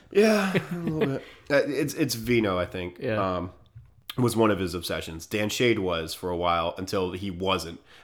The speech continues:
Speaker 1: Dave was absolutely one of his obsessions. He, he always had to be, like, in constant contact with them, and he couldn't, like, share them with other people was the thing, unless, like, their families. If, say, like,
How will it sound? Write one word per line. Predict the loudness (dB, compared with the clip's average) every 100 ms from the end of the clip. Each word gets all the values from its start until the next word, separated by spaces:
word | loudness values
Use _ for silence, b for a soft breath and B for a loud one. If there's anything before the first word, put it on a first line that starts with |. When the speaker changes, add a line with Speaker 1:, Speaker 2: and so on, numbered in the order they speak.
| b
Speaker 1:
Dave | 4 6 6 2 -10 -20 -16
was | -6 -4 -4 -2
absolutely | 0 0 -2 -6
one | -6 -8
of | -8
his | -12
obsessions. | -12 -10 -10 -10 -12 -14 -18 B B B B B B _ -14
He, | 0 0 0 0
he | 2
always | 4 4
had | 4
to | 2
be, |
like, | 2 0
in | -4
constant | -2 -2 -6
contact | -8 -10 -10
with | -14 -12
them, | -8
and | -8
he |
couldn't, | -2 0 2
like, | 0
share | 0 0 2 4
them | 6
with | 4 4
other | 2 2
people | 0 2 0 2
was | -4 -6
the | -6
thing, | 0 2 4
unless, | 4 4
like, | 4 2
their | 2
families. | 0 0 2 0 -2 B B B B B B _ _ 2
If, | 4
say, | 6 8 8 8
like, | 6 4 2 -4